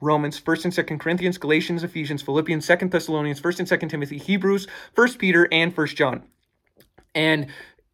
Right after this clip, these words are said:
we could just keep going and keep going. What this means is that even though our manuscripts are later than these original, uh, than, than these, these writers, okay, so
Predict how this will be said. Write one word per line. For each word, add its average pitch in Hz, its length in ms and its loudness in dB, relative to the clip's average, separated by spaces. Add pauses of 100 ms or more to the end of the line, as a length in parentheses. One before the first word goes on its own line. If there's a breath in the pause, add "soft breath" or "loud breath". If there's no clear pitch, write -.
we 190 160 0
could 190 140 -2
just 170 160 0
keep 175 160 0
going 139 280 2
and 131 80 -4
keep 135 160 -8
going. 123 300 -2 (280 soft breath)
What 190 200 6
this 247 180 -2
means 190 520 0
is 147 140 -2
that 165 180 4
even 220 200 0
though 214 120 4
our 180 100 4
manuscripts 160 920 0
are 135 140 4
later 156 580 2
than 127 180 -2
these 135 200 -6
original, 139 640 -4 (100)
uh, 147 80 -2
than, 143 400 -2
than 135 380 -2
these, 139 500 -8 (460)
these 135 260 -6
writers, 139 420 2 (520 loud breath)
okay, 143 240 2
so 160 200 2